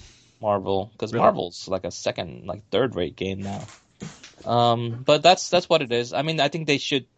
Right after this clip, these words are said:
Speaker 1: put out a, probably a new Marvel versus Capcom game.
Speaker 2: Will that even happen now, depending on, you know, all the
Speaker 1: What?
Speaker 2: Marvel movies and shit?
Speaker 1: Hmm.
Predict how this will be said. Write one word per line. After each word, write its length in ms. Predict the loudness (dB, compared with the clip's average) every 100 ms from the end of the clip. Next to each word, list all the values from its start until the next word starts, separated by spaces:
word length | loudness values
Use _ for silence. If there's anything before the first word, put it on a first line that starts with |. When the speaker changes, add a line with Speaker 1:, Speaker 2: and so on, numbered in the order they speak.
| _
Speaker 1:
put 140 | 0
out 180 | 0 2
a, 100 | -2
probably 460 | -6 -6 -4 -4 -8
a 40 |
new 200 | -10 -8
Marvel 400 | -4 -2 -2 -4
versus 240 | -6 -6
Capcom 340 | -2 -2 -2 -4
game. 280 | -4 -6 -12 _ _ _ _ _ -20 -20 -20 -20 -10 -8 -8 -8
Speaker 2:
Will 180 | -8 -6
that 180 | -4
even 180 | -4 -4
happen 420 | -4 -2 -2 -2
now, 360 | 2 2 2 0 -6 -8 -6
depending 400 | -2 -2 0 2
on, 320 | 0 0 -4 -10 -20 -20 _ _ _ -20 _
you 80 | -6
know, 60 | -2
all 160 | 2 2
the 60 |
Speaker 1:
What? 80 | 2
Speaker 2:
Marvel 280 | 4 4 4
movies 380 | 2 2 2 0
and 120 | 2
shit? 280 | 2 0 -6 -16 _ _ _ _ _ _ _ _ _ _ _ _ _ -16
Speaker 1:
Hmm. 520 | -12 -10 -10 -10 -12